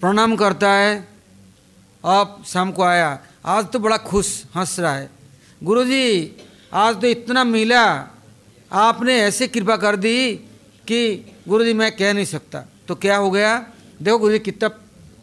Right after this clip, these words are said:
दौलत मिला, कितना प्रणामी मिला, हाँ, और कितना फल फूल,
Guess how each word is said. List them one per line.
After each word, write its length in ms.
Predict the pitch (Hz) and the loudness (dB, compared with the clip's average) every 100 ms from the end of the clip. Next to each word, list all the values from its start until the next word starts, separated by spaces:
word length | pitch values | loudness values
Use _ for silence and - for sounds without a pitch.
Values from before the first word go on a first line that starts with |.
| - - - | -20 -20 -6
दौलत 260 | 170 190 190 | 0 0 0
मिला, 160 | 170 165 | -4 -4
कितना 240 | 175 214 | -4 -4
प्रणामी 360 | 170 175 180 175 | -2 -2 0 0
मिला, 260 | 151 131 - - - - - _ _ _ _ _ _ - - | -4 -6 -12 -20 -20 -20 -20 _ _ _ _ _ _ -18 -8
हाँ, 400 | 180 143 - - - - - _ _ _ _ _ - - _ _ - | -6 -6 -10 -20 -20 -20 -20 _ _ _ _ _ -20 -20 _ _ -6
और 440 | 175 226 247 - - | 0 0 0 -6 -10
कितना 200 | 160 - | -4 -2
फल 200 | 175 190 | -2 -4
फूल, 340 | 185 165 131 | -4 -6 -6